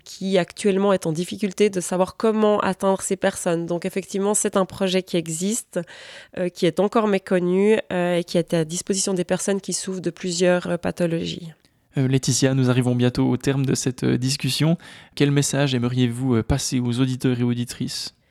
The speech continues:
Speaker 1: Oui, alors, euh, pour ma part, s'il y a un message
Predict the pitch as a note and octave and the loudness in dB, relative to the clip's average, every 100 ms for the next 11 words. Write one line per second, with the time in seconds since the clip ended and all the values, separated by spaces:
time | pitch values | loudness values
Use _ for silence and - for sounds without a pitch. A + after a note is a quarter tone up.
0 | _ _ _ _ - F#3+ A3 A#3 G3+ G3 | _ _ _ _ -6 0 2 4 4 2
1 | G3 F#3+ F#3 - G3+ G3+ G#3 A3+ - G3 | 0 2 2 0 0 0 0 -2 -2 -2
2 | E3+ F3 F#3+ - G#3 G3+ G3 | 0 -2 -2 0 2 2 0